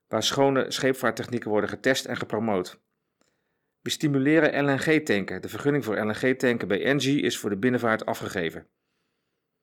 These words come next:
Differentiatie van haventarieven voor schone schepen. Schepen met een Green Award-erkenning krijgen vijftien procent korting. De haven van Nijmegen heeft zelf ook een Green Award-erkenning.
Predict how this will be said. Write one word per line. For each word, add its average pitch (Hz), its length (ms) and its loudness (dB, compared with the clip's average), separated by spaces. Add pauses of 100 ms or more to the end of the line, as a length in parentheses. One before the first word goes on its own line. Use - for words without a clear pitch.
(240)
Differentiatie 180 880 4
van 139 120 0
haventarieven 139 600 2
voor 113 120 -4
schone 135 300 2
schepen. 98 460 2 (380)
Schepen 143 380 4
met 120 140 0
een 107 180 0
Green 160 320 6
Award-erkenning 147 880 0 (260)
krijgen 120 240 -4
vijftien 135 380 2
procent 117 320 -2
korting. 98 440 -2 (300)
De 107 100 -8
haven 127 300 4
van 120 140 2
Nijmegen 139 380 4
heeft 110 140 0
zelf 127 260 2
ook 127 220 6
een 104 120 0
Green 107 260 0
Award-erkenning. 95 720 -4